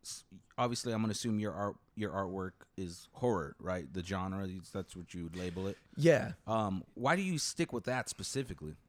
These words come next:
Speaker 2: Um, okay. I actually, like, didn't really have an answer for this until, like,
Speaker 1: Right now?
Speaker 2: recently. No, like, 'cause I've been thinking about it, you know?
Speaker 1: Mm-hmm.
Speaker 2: I, like, I was like, "Why do I
Speaker 1: I dig
Speaker 2: fucking"
Speaker 1: it, so I'm, but I'm just curious.
Speaker 2: No, no, no, like, um,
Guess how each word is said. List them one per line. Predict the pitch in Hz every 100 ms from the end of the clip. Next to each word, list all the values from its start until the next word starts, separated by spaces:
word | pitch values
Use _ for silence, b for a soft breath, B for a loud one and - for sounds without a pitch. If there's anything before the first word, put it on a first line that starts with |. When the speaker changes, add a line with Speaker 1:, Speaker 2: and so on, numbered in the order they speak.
| _ -
Speaker 2:
Um, | 143 160 156 151 - _ - _ _ -
okay. | 131 120 117 98 87 _ _ _ _ _ _ _ _ _ _ _ _ _ _ _ _ _ _ _ _
I | 113 135
actually, | 135 143 - 170 143
like, | 110 95 98
didn't | 127 123 127
really | 120 117 110
have | 110 107
an | 85
answer | 95 98 - 101
for | -
this | 98 87 85 - - 107
until, | 104 - 107 101 98
like, | 95 87 82 - _ -
Speaker 1:
Right | 85
now? | 82 85 87
Speaker 2:
recently. | 92 92 - 85 60 78 67 - _ _ _ _ _ _ _ -
No, | 123 135
like, | 117 113
'cause | 147
I've | 143 180
been | 226 196
thinking | 196 214 208
about | 131 101 85
it, | 76 -
you | 104
know? | 110
Speaker 1:
Mm-hmm. | 135 131 123
Speaker 2:
I, |
like, | 120 110
I |
was | 117 117
like, | 110 -
"Why | 92
do | 107
I | -
Speaker 1:
I |
dig | 220 165 185
Speaker 2:
fucking" | 107 98 -
Speaker 1:
it, | 110
so | 127 104 98 -
I'm, | 120 101
but | 117
I'm | 113 107
just | 104 -
curious. | 127 95 -
Speaker 2:
No, | 160 190 110
no, | 165
no, | 175 190
like, | 117 123 -
um, | 135 131 110 95